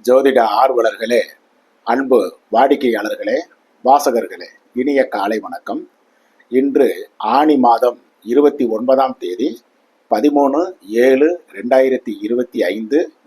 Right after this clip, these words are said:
ஞாயிற்றுக்கிழமை. தேய்பிறை திருதியை திதி. திருவோணம் நட்சத்திரம் காலை எட்டு மணி பத்து நிமிடம் வரை, பின்பு அவிட்டம் நட்சத்திரம். இனி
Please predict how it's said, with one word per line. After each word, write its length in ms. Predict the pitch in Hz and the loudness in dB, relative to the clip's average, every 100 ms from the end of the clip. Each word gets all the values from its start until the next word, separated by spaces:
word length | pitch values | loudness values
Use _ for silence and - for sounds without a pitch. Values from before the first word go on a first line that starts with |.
| 90 | -10
ஞாயிற்றுக்கிழமை. 800 | 95 120 117 110 85 80 82 - _ _ _ _ - | -6 -6 -6 -12 -12 -14 -18 -20 _ _ _ _ 0
தேய்பிறை 540 | 143 165 139 131 135 - - _ | 4 4 4 2 2 0 -8 _
திருதியை 580 | 151 160 135 120 143 - _ - | 2 2 2 0 -2 -4 _ -14
திதி. 260 | - 80 - _ _ _ _ _ _ | -14 -14 -20 _ _ _ _ _ _
திருவோணம் 420 | 156 175 175 151 | 2 4 4 2
நட்சத்திரம் 680 | 120 104 131 127 123 123 - _ _ _ | -2 -2 -2 0 2 0 -2 _ _ _
காலை 580 | - 127 139 123 90 - - | 2 4 4 0 -4 -16 -6
எட்டு 340 | 120 123 175 | -6 0 0
மணி 220 | 131 120 | 2 -2
பத்து 380 | - 120 117 156 | -2 -2 0 0
நிமிடம் 320 | 127 104 92 | -2 -4 -10
வரை, 320 | 85 90 165 - _ _ _ _ | -8 -4 -4 -4 _ _ _ _
பின்பு 640 | - 143 160 160 123 - - - | -2 0 2 2 2 -2 -12 -10
அவிட்டம் 400 | 110 123 359 160 | -6 -2 0 -2
நட்சத்திரம். 560 | 277 - - - - - _ _ _ _ - | -4 -10 -14 -16 -16 -18 _ _ _ _ -8
இனி 440 | 117 131 113 78 | -4 -2 -2 -6